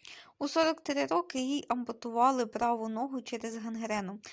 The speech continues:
Всі фізичні немочі вона переживала завдяки мистецтву. Творчість допомагала їй витриматися саме на краю прірви.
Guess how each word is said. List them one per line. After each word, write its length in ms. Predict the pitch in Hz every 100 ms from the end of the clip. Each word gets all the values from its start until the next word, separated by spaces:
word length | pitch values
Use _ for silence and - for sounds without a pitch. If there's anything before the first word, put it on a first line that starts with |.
| - _
Всі 200 | - 359
фізичні 600 | 359 262 294 294 - 233
немочі 460 | 240 311 311 277 233
вона 240 | 220 262
переживала 640 | 269 220 208 202 202 254 254
завдяки 460 | 214 185 208 226
мистецтву. 680 | 233 240 - 160 131 - - - - - -
Творчість 460 | - 302 440 294 220
допомагала 640 | 220 220 214 240 240 262
їй 260 | 214 214 214
витриматися 960 | 247 262 240 214 220 - 214 214 208
саме 360 | 214 208 214 208
на 320 | 190 196 202
краю 420 | 202 208 196 196
прірви. 560 | 196 208 208 202 190 180